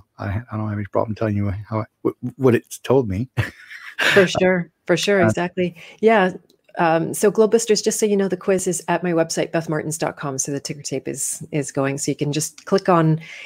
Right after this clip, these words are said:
Speaker 2: in your case, click on for kings. Now, sometimes people will choose one or the other. The Merpreneurs Archetype Quiz is for, generally more for women, but it's the feminine side of being valued for purpose. And then the king, if you just t-,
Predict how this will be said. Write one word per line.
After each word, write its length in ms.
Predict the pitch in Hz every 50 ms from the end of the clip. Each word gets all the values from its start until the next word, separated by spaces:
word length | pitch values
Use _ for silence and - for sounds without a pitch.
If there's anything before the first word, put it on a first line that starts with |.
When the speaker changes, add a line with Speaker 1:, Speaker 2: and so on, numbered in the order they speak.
| -
Speaker 2:
in 120 | - 185 185
your 140 | 208 247 254
case, 240 | - - 285 -
click 280 | - - - 240 240 -
on 140 | 233 220 190
for 160 | - - 165
kings. 640 | 160 - - 190 208 247 302 349 - - - - - _ - - - _ _
Now, 100 | 180 175
sometimes 640 | 160 - 196 180 185 180 180 - 202 190 180 175 -
people 500 | - 190 175 180 175 175 175 - - - _ _ _ _ _ _ _
will 640 | 185 180 175 170 185 180 175 170 170 170 165 -
choose 460 | - - - - 214 220 226 220 -
one 200 | - 190 180 180
or 80 | 190 190
the 180 | 185 180 - -
other. 340 | 156 156 165 202 214 233
The 120 | 233 - 170
Merpreneurs 680 | 165 165 170 170 - - 180 170 160 160 160 160 -
Archetype 380 | - 165 170 180 170 165 165 -
Quiz 340 | - 165 156 156 143 - - -
is 360 | 156 151 151 147 147 - -
for, 500 | - - 160 156 151 147 147 147 147 - - - - - - - _ _
generally 400 | - 180 170 185 196 202 220 214
more 180 | 190 165 160 165
for 200 | 160 - 170 160
women, 420 | 143 151 147 151 214 247 294 311 - _ - - - _ _
but 120 | - 165 160
it's 140 | 156 160 -
the 60 | 165
feminine 400 | 165 - 175 165 170 165 165 165
side 400 | 165 - 180 165 160 160 165 160
of 280 | - 156 156 147 - _
being 160 | 160 151 151
valued 360 | 147 147 143 151 147 147 147
for 140 | - - 156
purpose. 520 | 156 - - 156 160 196 214 226 - - -
And 460 | - 160 156 147 143 143 147 147 - -
then 160 | 208 151 147 147
the 60 | 151
king, 320 | - - - 175 170 165
if 140 | 160 165 160
you 60 | 175
just 260 | 160 165 160 - - _ _ - _ _ - 175 -
t-, 100 | - -